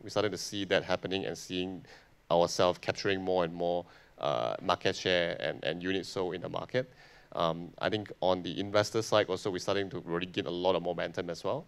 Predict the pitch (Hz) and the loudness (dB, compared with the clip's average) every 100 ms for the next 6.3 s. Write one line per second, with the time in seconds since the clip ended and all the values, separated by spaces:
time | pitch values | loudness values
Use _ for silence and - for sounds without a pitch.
0 | _ 92 85 87 92 87 92 95 90 82 | _ 0 0 -2 -4 -2 -2 -2 -6 -6
1 | 87 87 90 90 85 - - - - 85 | -4 -2 -4 -6 -10 -20 -20 -6 0 0
2 | 82 82 - - 82 82 95 104 104 110 | -2 -8 -4 -4 -4 -4 -4 -4 -4 -4
3 | 92 82 78 92 87 90 90 82 90 92 | -2 0 -2 -2 -6 -6 -6 -2 0 0
4 | 127 156 - - _ _ - - 98 95 | -4 -8 -12 -20 _ _ -8 4 6 6
5 | - - - - 107 - 113 98 - 85 | 0 -18 -14 8 8 10 4 4 0 -2
6 | - 101 | 4 2